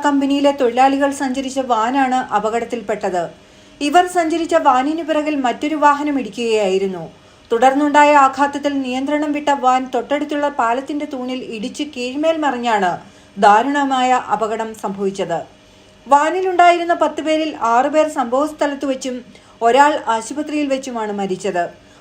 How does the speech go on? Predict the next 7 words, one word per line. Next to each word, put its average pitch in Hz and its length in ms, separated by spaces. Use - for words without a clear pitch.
മരിച്ചവരിൽ 269 600
അഞ്ചുപേർ 269 540
ഇന്ത്യക്കാരും 277 680
രണ്ടുപേർ 269 460
ബംഗ്ലാദേശ് 247 720
സ്വദേശികളുമാണ്. 226 840
ബീഹാറിലാൽ, 311 720